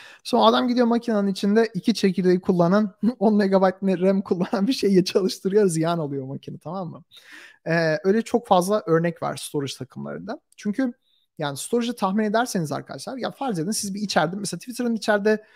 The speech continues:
yazdığı ve hani ya open source ettiği ya da blogla-, blogunda konuştuğu birçok storage sistemi var. Ee, yani işte bunun Zipkin'i var, ne bileyim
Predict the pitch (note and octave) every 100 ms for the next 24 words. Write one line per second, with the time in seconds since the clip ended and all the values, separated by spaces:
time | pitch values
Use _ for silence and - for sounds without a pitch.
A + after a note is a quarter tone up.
0 | _ _ - F3 F3+ F#3 A#3+ G3+ G3 F#3+
1 | - E3 E3 D#3+ _ - G3+ A3+ - A#3
2 | A#3 - G3+ F3+ F3 F3 E3 - _ _
3 | - F3 F#3+ F#3 G3 F3+ F#3+ F#3+ G#3 G#3
4 | F#3 F3+ A3+ A3 A#3 A3 - F3+ E3 -
5 | C#3+ - C3+ C3+ - - _ D3+ C3+ C3+
6 | E3 D3+ D3+ D3+ E3 D#3 D#3 _ _ _
7 | _ _ F3+ D#3+ F3+ F3+ F#3 F3 E3+ E3+
8 | E3 D#3 E3 E3 D#3+